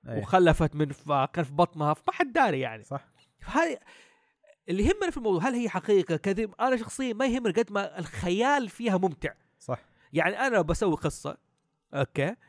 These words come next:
Speaker 2: أقول هم تلاتة أخوان، قحطان الملك، الشيخ عدنان، ال-، أو الحكيم عدنان، والمحارب قضاعة. ليش أسميه قضاعة محارب؟ في من ضمن نسبه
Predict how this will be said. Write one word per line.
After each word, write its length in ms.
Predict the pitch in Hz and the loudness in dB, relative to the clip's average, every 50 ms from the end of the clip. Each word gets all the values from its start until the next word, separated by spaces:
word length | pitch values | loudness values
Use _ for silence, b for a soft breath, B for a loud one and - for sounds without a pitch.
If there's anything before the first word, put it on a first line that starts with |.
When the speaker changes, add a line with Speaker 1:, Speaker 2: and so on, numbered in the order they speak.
| b b b b b - | b b b b b -6
Speaker 2:
أقول 200 | - 196 262 269 | -4 0 4 4
هم 160 | 277 285 262 | 4 4 4
تلاتة 300 | 254 - 277 254 - 240 | 4 4 4 4 4 4
أخوان، 300 | 196 - 180 160 127 107 - _ _ _ _ _ _ _ - _ _ | 2 2 0 0 -2 -4 -8 _ _ _ _ _ _ _ -20 _ _
قحطان 400 | 196 - - - - 254 240 214 | -4 -4 -2 0 2 4 4 6
الملك، 540 | 196 190 180 202 233 269 302 - - - - _ _ _ _ _ _ _ _ _ _ _ _ _ _ _ _ _ _ | 4 2 2 2 0 0 0 -2 -6 -14 -20 _ _ _ _ _ _ _ _ _ _ _ _ _ _ _ _ _ _
الشيخ 500 | 143 - - - 233 233 208 131 101 165 | -8 -8 -2 2 4 4 4 2 0 -2
عدنان، 500 | 147 143 156 139 139 151 214 240 277 330 392 339 254 - - - | 0 0 0 0 2 4 4 6 6 4 2 -2 -10 -20 -6 -2
ال-، 460 | 147 147 147 147 143 139 135 127 - 151 | 0 2 2 2 2 0 -2 -4 -4 -2
أو 180 | 151 151 147 | 0 0 2
الحكيم 520 | 147 143 131 - 170 - - 226 220 185 156 | 0 0 -2 -4 -4 -2 0 0 0 2 2
عدنان، 420 | 160 151 147 170 214 247 285 339 - _ _ _ _ _ _ _ _ _ _ | 0 0 2 2 4 4 4 2 0 _ _ _ _ _ _ _ _ _ _
والمحارب 520 | 143 165 175 180 190 - - 226 220 185 165 | -2 0 0 0 -2 2 4 4 4 4 2
قضاعة. 460 | - - 147 156 147 131 120 113 139 | 0 2 4 6 6 6 4 2 0
ليش 240 | 160 254 - - 285 | 0 0 0 0 -2
أسميه 280 | - 269 233 196 170 | -2 -4 -2 -2 -4
قضاعة 340 | - - 147 147 147 131 135 | -4 -4 -2 -2 -2 0 -2
محارب؟ 380 | 131 - - 127 123 127 143 - b b b b b b b b | -4 -4 -6 -6 -6 -6 -8 -12 b b b b b b b b
في 140 | - - 427 453 415 370 359 | -18 -16 -14 -12 -8 -4 -4
من 140 | 359 285 226 | -4 -2 0
ضمن 320 | 330 339 330 320 269 262 | -2 -2 -2 -4 -2 0
نسبه 440 | 330 320 - 277 226 170 180 220 | 0 2 4 4 4 4 2 0